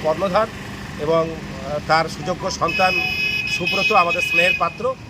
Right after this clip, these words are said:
আর যত স্টাফ আছেন তাদের সবাইকে আমরা ধন্যবাদ জানাচ্ছি। এটি কোলাঘাটের পাঁচ কিলো, পাঁচ কিলোমিটার, পাঁচ কিলোমিটার এলাকার মধ্যে পরিষেবা দেওয়া হবে।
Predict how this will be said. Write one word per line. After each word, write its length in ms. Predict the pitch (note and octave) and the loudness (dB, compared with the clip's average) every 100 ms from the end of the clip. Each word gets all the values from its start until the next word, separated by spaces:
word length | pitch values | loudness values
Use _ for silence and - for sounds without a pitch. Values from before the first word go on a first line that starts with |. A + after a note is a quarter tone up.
| - - - | -14 -8 -2
আর 100 | D#3 | 0
যত 240 | E3+ E3+ | 0 -2
স্টাফ 300 | F#3 - F3 | -6 -2 0
আছেন 220 | F3+ G3+ G#3 | 0 0 -2
তাদের 160 | - | -2
সবাইকে 340 | - F3 F#3 G3+ | 0 0 0 0
আমরা 140 | F#3 | -2
ধন্যবাদ 360 | C#3 D#3 F3 F3+ | -4 -2 -2 -2
জানাচ্ছি। 400 | F#3+ G3+ - - - - - - | -2 -2 -8 -14 -16 -16 -16 -4
এটি 280 | F3 C4+ A#3+ - | -4 -4 -8 -6
কোলাঘাটের 520 | F#3 G3+ G#3+ A#3+ B3 - - | -2 -2 -2 -4 -6 -6 -4
পাঁচ 280 | F#3 G3+ - | -2 -2 -6
কিলো, 220 | B3 A#3 - - - - - - - | 0 -2 -2 -18 -16 -16 -12 -8 -2
পাঁচ 220 | F#3 A#3 | -2 -2
কিলোমিটার, 420 | A#3 A3 D#3+ E3 - - - - - - | -4 -4 -2 -4 -4 -8 -16 -16 -14 -6
পাঁচ 260 | D#3 G3+ - | -2 -2 -2
কিলোমিটার 440 | A#3 A#3 A#3 B3+ | -4 -2 0 0
এলাকার 360 | F3 G3 G#3 A3 | 0 -2 0 -2
মধ্যে 200 | A3+ G#3+ | -2 -4
পরিষেবা 360 | G#3 G3 F#3 G3+ | -4 -4 -2 0
দেওয়া 200 | E3 D#3 | 2 0
হবে। 240 | - C#3+ | -2 -6